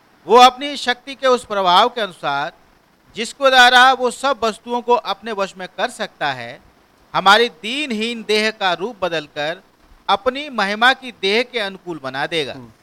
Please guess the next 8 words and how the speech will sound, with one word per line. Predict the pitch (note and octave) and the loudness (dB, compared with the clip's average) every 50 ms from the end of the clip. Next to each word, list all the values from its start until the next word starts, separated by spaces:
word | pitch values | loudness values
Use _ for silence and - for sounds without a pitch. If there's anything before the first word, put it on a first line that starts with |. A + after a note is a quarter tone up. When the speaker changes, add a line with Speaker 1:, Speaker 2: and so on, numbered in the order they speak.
| _ _ - - | _ _ -12 -12
Speaker 2:
अब | D#3 C#3 | -10 -10
देखिएगा, | C#3 D3 C3+ - C#3+ C3 A#2+ A#2+ A#2 G#2+ _ _ _ _ _ _ _ _ _ _ _ _ _ _ _ _ _ _ _ _ _ _ _ _ _ - | -10 -12 -10 -10 -12 -12 -10 -10 -12 -14 _ _ _ _ _ _ _ _ _ _ _ _ _ _ _ _ _ _ _ _ _ _ _ _ _ 2
पर | B3 C#4+ D4+ D4+ | 4 6 6 6
हमारा | B3+ D#3 F3+ F#3+ G3 G3+ G#3 A3 A#3+ B3 C4 C4+ B3 | 4 2 -2 -4 -2 2 4 4 4 4 4 2 0
स्वदेश | - - G#3+ G3 F#3+ F3 G3 G#3+ A#3+ C4+ D4+ D4 - - - _ _ _ _ _ _ _ _ _ _ _ _ _ _ _ _ _ _ _ _ _ _ _ _ _ _ _ _ _ _ _ _ _ _ | 0 -2 -4 -4 -2 -2 -2 0 2 2 0 0 -4 -10 -20 _ _ _ _ _ _ _ _ _ _ _ _ _ _ _ _ _ _ _ _ _ _ _ _ _ _ _ _ _ _ _ _ _ _
स्वर्ग | - G#3+ G#3+ G3+ G3+ G3+ F#3+ F3+ F3+ - _ _ _ _ - | -2 0 2 2 2 0 -2 -8 -16 -20 _ _ _ _ -4
पर | G#3 F#3+ F#3 F3 E3 | -2 -2 -2 -2 -4
है, | C#3 - B2 C#3+ C#3+ C3+ G#2+ F2+ - | -8 -14 -12 -10 -10 -10 -10 -12 -18